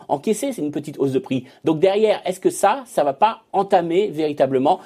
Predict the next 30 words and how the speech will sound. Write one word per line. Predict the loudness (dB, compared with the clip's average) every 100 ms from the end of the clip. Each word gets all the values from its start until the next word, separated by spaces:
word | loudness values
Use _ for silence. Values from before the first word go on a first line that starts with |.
| -2
la | -2
stabilité | 0 0 0
des | 0
prix ? | 0 0
Et |
la | 0 -2
vraie | -2 -2
inquiétude, | -2 -6 -4 -2 -4 -6
honnêtement, | -8 -4 -2 0 -2 -6 _
c'est | -8
les | -6 -2
États-Unis, | 0 2 2 2
c'est | -2
pas | 0 2
l'Europe. | 2 2 -2 -8 _ _ 0
Et | 2
là, | 2
c'est | -2
pour | -6 -4
ça | -4
que | 0 0
la | 2 0
B |
C | 0 2 2
E | 2
doit | 2
avoir | 2 -2
un |
discours | -6 -10 -10 -4
fort. | -4